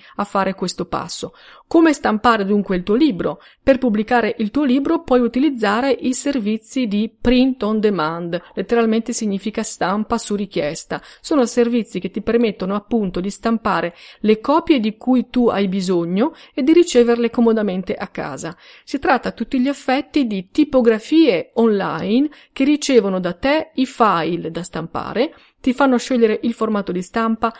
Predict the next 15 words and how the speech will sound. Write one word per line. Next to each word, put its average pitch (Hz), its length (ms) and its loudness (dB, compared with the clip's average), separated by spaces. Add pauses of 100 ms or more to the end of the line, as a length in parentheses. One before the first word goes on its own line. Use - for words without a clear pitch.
(120)
la 202 140 -4
carta 202 360 -2
da 185 100 -4
usare, 202 560 0 (160)
il 208 140 -4
tipo 220 260 0
di 208 120 0
rilegatura, 196 840 0
il 202 120 -2
numero 202 260 0
di 175 160 -8
copie, 202 480 -2
tutti 285 240 -2
i 190 60 -2
dettagli, 277 520 2